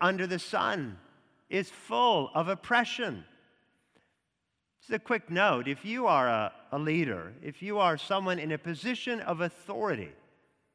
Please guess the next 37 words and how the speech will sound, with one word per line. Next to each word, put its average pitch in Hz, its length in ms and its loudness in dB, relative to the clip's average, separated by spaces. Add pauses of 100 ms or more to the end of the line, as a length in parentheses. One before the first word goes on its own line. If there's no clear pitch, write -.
(120)
right, - 220 -10
keep 254 420 -6
this 196 320 -6
in 196 220 -8
mind. 175 540 -4 (880)
Maybe 233 300 -2
you 240 100 0
aren't 156 200 0
deliberately 139 640 0
oppressing 143 680 -4
anybody, 104 560 -8 (1040)
but - 100 -10
are 165 100 -2
you 233 200 -6 (220)
caring 185 440 -2
for 175 160 -8
those 156 480 -4
who 165 140 -10
work 147 400 -6 (120)
under 135 360 -8
you? 143 340 -10 (1040)
Are 113 80 -12
you 226 220 -8
seeking 196 520 -8
their 160 200 -4
best? 135 720 -8 (760)
Are - 80 -6
you 226 140 -4
trying 220 360 2
to 175 80 0
help 180 340 2
them 131 200 -2
succeed, 214 720 -6
not 185 220 0
just 254 220 -6
as 233 140 -10
workers, 190 720 -6